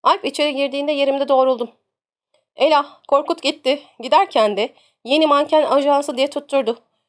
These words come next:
Şu verdiği irtibat numarasından konuşup randevu alır mısın?" Uzattığı kağıdı aldım.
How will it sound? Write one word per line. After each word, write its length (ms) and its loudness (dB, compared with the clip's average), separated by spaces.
Şu 200 -4
verdiği 320 2
irtibat 440 -2
numarasından 580 -2
konuşup 400 -2
randevu 320 2
alır 200 4
mısın?" 340 0
Uzattığı 500 0
kağıdı 300 2
aldım. 300 0